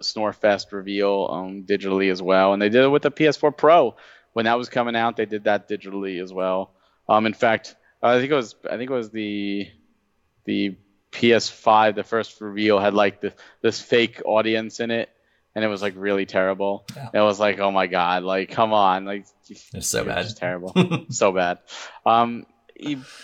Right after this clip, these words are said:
Speaker 1: but, but I could also see them coming around again, like, doing, like, the behind closed doors, and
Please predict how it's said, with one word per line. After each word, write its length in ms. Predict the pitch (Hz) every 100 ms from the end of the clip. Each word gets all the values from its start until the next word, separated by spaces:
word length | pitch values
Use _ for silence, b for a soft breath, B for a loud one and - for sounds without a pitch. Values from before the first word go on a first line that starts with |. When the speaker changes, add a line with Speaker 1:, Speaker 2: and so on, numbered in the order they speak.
| -
Speaker 1:
but, 360 | 190 190 - -
but 100 | 180
I 80 | 180
could 140 | 190
also 240 | 196 196
see 180 | 175 185
them 140 | 170 160
coming 260 | 160 156
around 400 | 147 147 165 156
again, 300 | 131 107 98
like, 160 | 101 98
doing, 260 | 113 110
like, 160 | 107 101
the 60 | 104
behind 420 | 104 101 107 104
closed 340 | 110 104 95
doors, 580 | 101 98 101 101 101 92
and 140 | 98